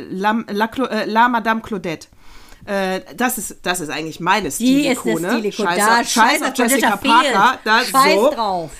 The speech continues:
Speaker 1: Aber, aber da schreibt die mir vor ein paar Tagen, äh, äh, eine WhatsApp, äh, S-, S-, Sekt trinken, äh, äh, Donnerstagabend, sag ich mal, Just Like That.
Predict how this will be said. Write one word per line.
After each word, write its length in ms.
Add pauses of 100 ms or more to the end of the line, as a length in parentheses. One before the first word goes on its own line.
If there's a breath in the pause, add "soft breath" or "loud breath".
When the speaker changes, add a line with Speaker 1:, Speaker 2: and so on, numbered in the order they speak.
(100)
Speaker 1:
Aber, 500 (1000)
aber 220
da 100
schreibt 420
die 80
mir 200
vor 160
ein 140
paar 160
Tagen, 540
äh, 260
äh, 300
eine 180
WhatsApp, 560 (520 soft breath)
äh, 260 (1120)
S-, 180
S-, 640
Sekt 300
trinken, 640
äh, 920
äh, 40
Donnerstagabend, 1040
sag 160
ich 160
mal, 240
Just 240
Like 240
That. 300